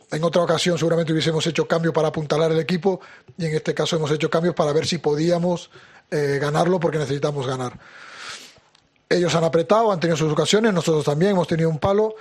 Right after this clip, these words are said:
y cuando peor estábamos, con uno menos, y pues hemos tenido la suerte, la genialidad de en un balón parado donde todo se iguala, pues, pues poder ganar el partido. Y aún así después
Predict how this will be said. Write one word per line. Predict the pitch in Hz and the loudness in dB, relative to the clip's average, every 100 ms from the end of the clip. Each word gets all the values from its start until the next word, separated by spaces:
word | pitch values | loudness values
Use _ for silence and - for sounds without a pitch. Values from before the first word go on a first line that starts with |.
| - - - - - - | -20 -20 -20 -20 -18 -4
y | 170 | -2
cuando | 160 - 156 156 156 151 | -2 0 0 2 0 0
peor | 160 180 | 2 2
estábamos, | 170 208 214 208 185 | 2 2 2 2 2
con | 160 165 | 0 2
uno | 175 | 2
menos, | 175 196 185 175 - | 2 2 2 0 0
y | 170 165 160 156 180 _ | 0 0 0 -2 -4 _
pues | - 151 - - - | -4 -2 -4 -8 -4
hemos | 156 156 - | -2 -2 0
tenido | 165 180 185 196 190 - - - - | 2 2 2 2 -2 -8 -20 -20 -14
la | 226 156 151 | -4 -2 0
suerte, | - 190 196 180 208 | 0 0 0 2 2
la | 190 | 2
genialidad | 170 160 160 160 175 196 220 - - - | 2 2 2 2 2 2 -2 -8 -20 -8
de | 151 156 | 0 2
en | 165 | 2
un | 165 | 2
balón | 175 160 | 2 2
parado | 170 185 196 | 2 4 4
donde | 170 156 147 | 2 0 2
todo | 165 | 2
se | 156 170 | 2 2
iguala, | 165 175 185 | 4 4 2
pues, | 160 147 123 | 2 0 -2
pues | - 160 - | -4 -4 -2
poder | 151 156 | 0 2
ganar | 151 147 | 2 2
el | 147 143 | 0 0
partido. | 139 - 170 196 196 - - - - | -4 0 2 2 -2 -10 -20 -16 -2
Y | 165 | 0
aún | 160 156 | 2 0
así | 139 180 | 0 2
después | 185 165 - 185 202 185 | 2 2 2 2 2 0